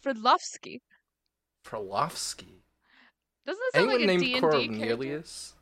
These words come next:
Speaker 2: <laughs> Yeah, it does. Anyone named
Speaker 1: Omelius.
Speaker 2: Cornelius, though, instant sinister vibes for the name Cornelius.
Speaker 1: Omelius, which I think is even more sinister.
Speaker 2: Onelius?
Speaker 1: Omelius,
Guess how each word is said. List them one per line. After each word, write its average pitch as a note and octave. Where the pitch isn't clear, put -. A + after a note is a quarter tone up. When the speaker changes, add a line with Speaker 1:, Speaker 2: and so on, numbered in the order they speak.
Speaker 2:
<laughs> -
Yeah, A3+
it A3+
does. B2+
Anyone C#4+
named G3+
Speaker 1:
Omelius. A#3
Speaker 2:
Cornelius, C3
though, D3
instant D#3
sinister A2
vibes G2+
for B2+
the A#2+
name A2
Cornelius. -
Speaker 1:
Omelius, C4
which B3
I B3
think B3+
is A#3+
even A3+
more G#3+
sinister. D3+
Speaker 2:
Onelius? D3
Speaker 1:
Omelius, A#3+